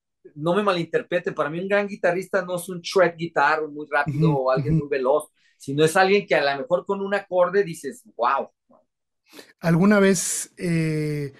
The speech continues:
Speaker 2: José Lorangel dijo que un gran guitarrista es el que pone la nota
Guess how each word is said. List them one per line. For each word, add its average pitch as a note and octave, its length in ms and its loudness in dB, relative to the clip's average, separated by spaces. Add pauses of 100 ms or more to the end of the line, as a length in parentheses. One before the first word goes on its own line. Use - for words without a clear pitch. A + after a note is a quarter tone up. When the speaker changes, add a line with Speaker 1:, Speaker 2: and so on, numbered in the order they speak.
(300)
Speaker 2:
José E3+ 380 0
Lorangel E3+ 640 2
dijo D#3+ 480 0 (800)
que E3+ 120 0
un F3+ 180 6
gran F#3+ 220 4
guitarrista E3+ 920 0
es F3 220 -2
el F3+ 180 -2
que C#3+ 120 -8
pone E3 380 2
la C#3 180 -2
nota D3+ 680 -2